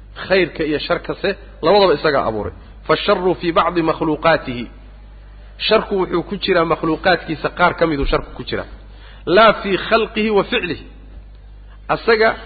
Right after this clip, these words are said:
abuuristiisa, uu isagu wax abuurayo, iyo ficilkiisa shar kuma jiro. "Wa khalquhu wa ficluhu wa qadaa'uhu wa qadaruhu khayrun kulluhu." Allah tabaaraka wa tacaala abuurista uu abuurayo, ee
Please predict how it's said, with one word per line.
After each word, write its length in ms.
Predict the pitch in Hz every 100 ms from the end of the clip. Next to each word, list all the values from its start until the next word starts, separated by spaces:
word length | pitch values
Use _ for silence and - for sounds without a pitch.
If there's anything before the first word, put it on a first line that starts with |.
| - - - -
abuuristiisa, 920 | 175 196 208 254 - - 165 127 - - - - - -
uu 120 | 156 160
isagu 280 | - 233 208
wax 100 | 185
abuurayo, 460 | 143 160 202 185 170 160 -
iyo 160 | 165
ficilkiisa 680 | 151 247 214 196 - 190 170
shar 160 | - 151
kuma 180 | 151
jiro. 220 | 143 101 90 - - - - - - - - -
"Wa 120 | 156
khalquhu 560 | 156 202 220 - 170 143 113 - - -
wa 140 | 139 165
ficluhu 540 | - 233 202 180 143 123 -
wa 140 | - 156
qadaa'uhu 640 | 175 170 202 220 175 165 127 -
wa 120 | 160
qadaruhu 520 | 160 175 202 220 180 151 -
khayrun 420 | - 240 226 190
kulluhu." 420 | - 175 143 113 92 - - - - - - - -
Allah 200 | - 170 190
tabaaraka 420 | 185 190 160 165
wa 60 |
tacaala 320 | 151 - 165 160
abuurista 560 | - 156 175 190 - -
uu 180 | 151 147 127 -
abuurayo, 380 | 143 151 117 87 - - - - - - - - - -
ee 180 | 151 160